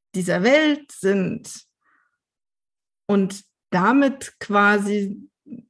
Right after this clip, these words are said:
ja, diese, diesen Zukunftsaspekt in uns schon tragen, wo, wo es mal hingehen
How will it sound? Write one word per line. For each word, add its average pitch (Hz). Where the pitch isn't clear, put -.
ja, 208
diese, 190
diesen 190
Zukunftsaspekt -
in 220
uns 190
schon 185
tragen, 185
wo, 190
wo 202
es 214
mal 185
hingehen 190